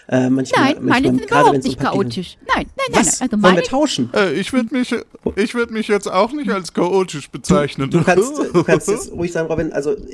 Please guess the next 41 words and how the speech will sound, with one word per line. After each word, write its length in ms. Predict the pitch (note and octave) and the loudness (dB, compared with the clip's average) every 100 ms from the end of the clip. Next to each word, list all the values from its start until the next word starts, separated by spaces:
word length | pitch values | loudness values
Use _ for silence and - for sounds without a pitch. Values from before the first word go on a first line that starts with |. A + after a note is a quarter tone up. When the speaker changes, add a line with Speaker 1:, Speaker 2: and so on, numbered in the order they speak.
| - | -10
Speaker 1:
würden 260 | D3+ F3+ | -4 -2
Sie 60 | F#3 | -2
vielleicht 240 | D3+ C3 | -2 -4
tauschen? 420 | - B2+ - A3 - _ _ _ _ _ _ _ _ - | -6 -10 -6 -8 -8 _ _ _ _ _ _ _ _ 0
Also, 260 | C#3+ C#3+ | 4 4
Speaker 2:
Äh, 100 | - | 2
Speaker 1:
der, 120 | G#3 C5+ | 0 2
Speaker 2:
nein, 80 | C5 | 2
Speaker 1:
der 80 | |
Robin, 220 | C#3+ G#3+ A3+ | 2 2 2
Speaker 2:
also 100 | A3 | 4
Speaker 1:
der 140 | E3+ | 2
ist, 200 | D#3+ - | 2 -2
ist 320 | C3 - E3 | -8 -6 -4
ein 60 | D#3 | 2
sehr 180 | F#3+ F#3 | 2 2
harter 260 | G#3+ G3+ | -2 0
Arbeiter, 540 | G#3 A3+ D3+ D3+ G3 - | 0 2 2 2 -2 -4
aber, 300 | F3 E3+ E3+ - - - _ - - | -2 -2 -4 -10 -20 -20 _ -10 -4
ja, 320 | E3 - F3 E3 | -2 0 -2 -4
manchmal 560 | - C3+ D3+ D#3 - D3 | -6 -10 -6 -4 0 2
Speaker 2:
Also, 140 | - | 2
wir 100 | - | -2
Speaker 1:
manchmal 140 | - F4+ | -2 0
Speaker 2:
sind 160 | - | 0
Speaker 1:
vielleicht 60 | G#4+ | 0
Speaker 2:
hier 160 | - - | 0 0
Speaker 1:
nicht 0 | |
der 80 | D4 | 2
Speaker 2:
eine 100 | C#4 | 4
Speaker 1:
Hellste. 300 | E3+ D#4 F4+ | 2 2 0
Speaker 2:
sehr, 100 | - - _ - - - | -2 -8 _ -20 -20 -6
wir 140 | A#3+ | -4
sind 240 | A#3+ E4+ E4+ | -2 -4 -4
hier 140 | E4 | -6
eine 220 | A3+ G#3+ | -4 -2
sehr 180 | G3+ D4 E4 | 0 -2 0
ehrliche 420 | G#4+ F#4 A3+ - | 0 0 0 -4
Hehlerei. 680 | G3 A3+ G#3 F#3+ F3+ A3 D#3+ - G#3 | -4 0 0 -2 -2 -2 -2 -8 -6
Und, 220 | - A#3+ - - - | 2 2 0 -18 -16
äh, 120 | - | -8